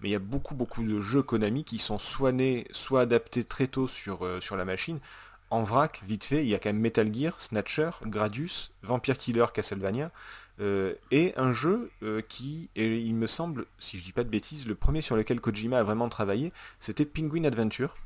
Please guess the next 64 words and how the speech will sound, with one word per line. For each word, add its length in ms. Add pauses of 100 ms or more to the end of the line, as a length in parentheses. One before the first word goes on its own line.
la 80
suite 240
de 340
Arctic 300
Adventure, 420 (380)
qui 220
sont 280
de 120
très, 240
très 160
bons 180
jeux 140
au 60
passage. 460 (420)
Euh, 360
je 100
vous 60
conseille 340
vraiment, 260
si 140
vous 60
n'avez 100
pas 120
l'occasion, 500
si 100
vous 100
ne 60
connaissez 320
pas, 220
si, 180
si, 140
enfin, 100
si 120
vous 120
avez 140
l'occasion, 320
pardon, 160
si 80
vous 60
ne 40
connaissez 300
pas 120
le, 380
le 140
M 100
S 160
X 260 (440)
ou 60
les 180
M 140
S 160
X, 260 (400)
euh, 180
vraiment 360
essayez 220
de 60
découvrir, 360
ne 120
serait-ce 300
que 280
via 240
des 180
émulateurs, 500
c'est, 340